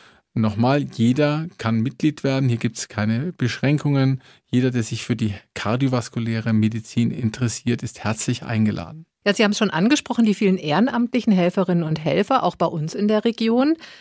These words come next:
Speaker 2: die sogenannten Botschafter für die Herzgesundheit. Wie eng ist denn da Ihr Kontakt, äh, zum Beispiel zu den Ehrenamtlichen hier in der, in der Region Nürnberg?
Speaker 1: Wir veranstalten regelmäßig Veranstaltungen unter der Schirmherrschaft der Herzstiftung,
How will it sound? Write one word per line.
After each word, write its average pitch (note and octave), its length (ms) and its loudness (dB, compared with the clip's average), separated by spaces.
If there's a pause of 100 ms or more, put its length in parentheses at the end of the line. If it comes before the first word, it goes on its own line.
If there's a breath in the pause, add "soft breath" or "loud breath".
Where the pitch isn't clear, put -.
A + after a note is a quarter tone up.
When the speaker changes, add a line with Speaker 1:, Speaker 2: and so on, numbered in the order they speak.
(160)
Speaker 2:
die F#3 60 4
sogenannten F3 500 4
Botschafter G3+ 640 2
für F#3+ 100 -2
die F3 120 2
Herzgesundheit. A3+ 880 2 (260 loud breath)
Wie A3 120 4
eng G3+ 160 4
ist C4+ 200 -2
denn A#3 100 6
da G3+ 320 4
Ihr A#3+ 180 4
Kontakt, G#3 640 0
äh, F#3+ 180 -4
zum - 180 0
Beispiel F3 400 2
zu F#3 140 -4
den F3+ 160 4
Ehrenamtlichen F3+ 840 0 (260 loud breath)
hier G3+ 200 0
in F3 100 -4
der, E3+ 280 -2
in F3+ 140 -4
der F3 180 -2
Region F3+ 300 4
Nürnberg? D3+ 640 0 (140)
Speaker 1:
Wir A2+ 260 2
veranstalten B2 640 0
regelmäßig A#2+ 640 2
Veranstaltungen D#3+ 1000 0 (220)
unter C3+ 300 2
der G#2+ 220 -2
Schirmherrschaft D3 1200 -2
der C3 280 2
Herzstiftung, D3+ 1200 0